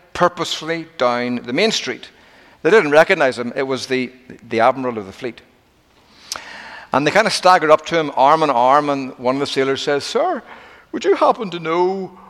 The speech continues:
where, where we are?" And the admiral, who's completely aghast, looks at them and says, "Gentlemen, do you know who I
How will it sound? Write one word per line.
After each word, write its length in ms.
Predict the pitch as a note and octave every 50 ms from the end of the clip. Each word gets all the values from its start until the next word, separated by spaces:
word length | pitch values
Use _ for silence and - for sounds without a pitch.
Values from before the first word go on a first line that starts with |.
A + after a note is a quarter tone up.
| - -
where, 580 | - - D3 - F3+ F3 E3+ F3 F3 F3 - - - - - - _ _ _ -
where 200 | F3 F#3 F#3+ F3+
we 120 | E3+ D#3+
are?" 460 | D3+ E3 G#3 B3+ C#4+ D4 B3+ F#3+ D3+ - - - - _ _ _ _ _ _ - - - _ _ _ _ _ _ _ _ _ _ _ _ _ -
And 120 | A#2 B2+
the 80 | C3+ C3+
admiral, 500 | C#3+ E3 F#3 F3+ F3+ E3 D3+ C#3+ C3+ A#2+
who's 140 | A#2+ A#2 -
completely 580 | - C3 A#2 - - - D3+ D#3 - B2+ A#2+
aghast, 680 | A2+ A2 G2 A2 A2 B2 B2 A2+ G#2+ G#2 - - - -
looks 280 | - A#2 A#2+ - - B2
at 100 | G2 -
them 280 | A2+ A2 A2 A2+ A2+
and 140 | G#2+ G#2 G2
says, 480 | - A2+ G#2 G2+ F#2+ F#2 - - - - _ _ _ _ _ _ _ -
"Gentlemen, 460 | - F#3 F#3+ F3+ E3 D#3+ C#3+ C3 F#2+ - - - _ _ _ _ _ _ _ - - - _ -
do 100 | - D#3
you 280 | D#3 F3+ A#3+ C4+ C4+
know 300 | B3 G#3 F#3+ F#3+ F#3+ F#3
who 200 | - E3 F#3 F3+
I 140 | E3+ D#3